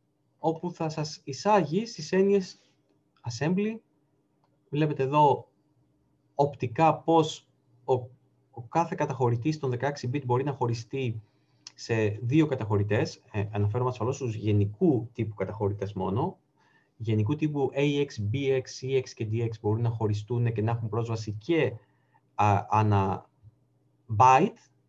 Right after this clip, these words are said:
γιατί είναι δύο byte κανονικά. Δηλαδή A X, B X, C X, D X. Έτσι είναι τα ονόματα, έτσι τα έχουν θέσει οι κατασκευαστές αυτής της assembly.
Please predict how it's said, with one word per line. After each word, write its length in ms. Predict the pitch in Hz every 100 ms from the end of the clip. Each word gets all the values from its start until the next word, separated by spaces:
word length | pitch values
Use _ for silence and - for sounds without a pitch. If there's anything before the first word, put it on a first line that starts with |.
| _
γιατί 180 | - 104
είναι 140 | 117 120
δύο 340 | 131 120 104
byte 220 | 101 98 92
κανονικά. 580 | 92 92 90 127 196 - _ _ _ _ _ _ _ _ _ _
Δηλαδή 360 | 110 117 143 -
A 360 | 139 151 123 180
X, 220 | - 110
B 40 |
X, 280 | 147 139 156 -
C 200 | - 143
X, 20 | 160 -
D 180 | 151 107
X. 20 | 104
Έτσι 300 | - 196 220
είναι 100 | 226
τα 80 | 220
ονόματα, 680 | 185 160 202 233 240 254 -
έτσι 340 | - 190 202 208
τα 100 | 175
έχουν 380 | 196 220 214 196
θέσει 600 | 190 185 185 196 185 175
οι 80 | 156
κατασκευαστές 1000 | 156 147 - 127 117 113 160 226 - _ _ _ _ _ _ _ _ _
αυτής 380 | 143 - 196 190
της 180 | - 156
assembly. 380 | 151 117 95